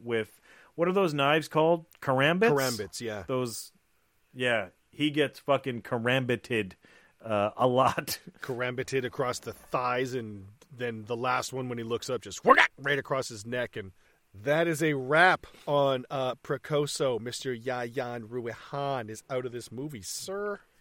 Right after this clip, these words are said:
Speaker 1: Hats off, man. Like, he gets his throat cut and he drops the fucking locket with his son's picture.
Speaker 2: Yeah.
Speaker 1: There's this beautiful overhead shot of the alley with the snow, and there's just blood everywhere. And
Speaker 2: Very Lady Snowblood.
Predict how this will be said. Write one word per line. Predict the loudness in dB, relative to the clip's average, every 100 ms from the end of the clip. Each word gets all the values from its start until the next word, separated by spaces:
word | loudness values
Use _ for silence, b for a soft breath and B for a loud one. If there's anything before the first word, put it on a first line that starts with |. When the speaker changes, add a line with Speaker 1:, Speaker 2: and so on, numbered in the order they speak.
| _
Speaker 1:
Hats | 0 0 2
off, | 2 2 -2
man. | -6 -4 -6
Like, | -6 -8 -6
he | -2
gets | -2 -4
his | -10
throat | -10 -2 0 0 -2
cut | -2 -2 -4
and | -10
he | -10
drops | -6 -4 -4 -6
the | -8 -4 -4 -6
fucking | -10 -10 -10
locket | -6 -6 -6 -12
with | -10
his | -10 -10
son's | -10 -10 -10
picture. | -10 -8 -6 -6 -4
Speaker 2:
Yeah. |
Speaker 1:
There's | -6 -6
this | -8 -10
beautiful | -16 0 6 8 6 2 -6 -8 -4
overhead | -4 -2 -4 -4 -6
shot | -6 -2 -2 -2 -6
of | -10
the | -8 -4
alley | -2 -2 -2 -4
with | -8 -12
the |
snow, | -14 -8 -6 -4 -6 -10 b b b b
and | -4 0
there's | -2
just | 0 -2 -2 -8
blood | -2 0 -2 -4 _
everywhere. | -8 -6 -4 -2 -2 -4 -10 _
And | -4 -2 -4 -8
Speaker 2:
Very | 0 0
Lady | 6 4 4
Snowblood. | 2 6 6 4 -2